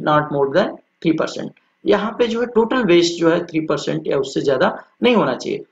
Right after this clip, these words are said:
या, अ, ring frame आप देख रहे हैं जो कि हम अलग-अलग states पे आप जो है ये wastage का level आप देख रहे हैं।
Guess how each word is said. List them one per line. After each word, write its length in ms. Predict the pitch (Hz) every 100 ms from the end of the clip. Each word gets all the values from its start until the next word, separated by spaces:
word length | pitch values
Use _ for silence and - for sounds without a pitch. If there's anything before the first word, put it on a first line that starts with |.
| _ _ -
या, 120 | 190
अ, 440 | - 170 160 160 160
ring 180 | 202
frame 260 | 208 214 214
आप 200 | - 190
देख 180 | 214 208
रहे 100 | 247
हैं 180 | - -
जो 220 | - 156 147
कि 180 | 165
हम 260 | 160 156 - -
अलग-अलग 500 | - 160 170 175 175
states 480 | 175 170 165 165 165
पे 80 |
आप 340 | 165 151 - -
जो 200 | 143 156
है 140 | 160 165 - _ -
ये 160 | 160
wastage 420 | 156 185 - 208 -
का 80 |
level 300 | 202 202 208
आप 220 | - - 185
देख 200 | 202 202
रहे 100 |
हैं। 120 | 254